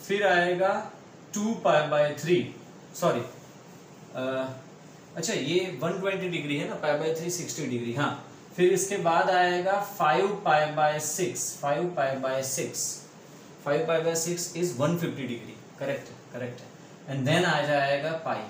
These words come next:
इन सब की अगर जो मैं एंगल में वैल्यू सोचूं, तो, अ, डिग्री में मैं वैल्यू लूं, तो वन ट्वेंटी के बाद ये है वन थर्टी फ़ाइव डिग्री,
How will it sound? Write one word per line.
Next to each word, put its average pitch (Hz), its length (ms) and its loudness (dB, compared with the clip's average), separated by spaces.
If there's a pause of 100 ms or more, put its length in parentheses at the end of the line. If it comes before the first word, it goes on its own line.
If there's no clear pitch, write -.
(380)
इन 143 60 -2
सब 160 200 -2
की 185 80 2
अगर 175 180 2
जो 175 160 -2
मैं 180 160 -6
एंगल 156 380 0
में 180 120 0
वैल्यू 170 300 -2
सोचूं, 190 360 0 (640)
तो, 156 180 -2
अ, 147 340 -2
डिग्री 151 340 4
में 180 140 2
मैं 175 160 2
वैल्यू 165 360 4
लूं, 147 200 2
तो 127 60 -6
वन 147 280 0
ट्वेंटी 180 340 2
के 180 100 -2
बाद 151 440 2
ये 151 140 -2
है 165 300 2
वन 147 580 -2 (120)
थर्टी 147 680 -4 (480)
फ़ाइव 151 260 0
डिग्री, 185 420 -2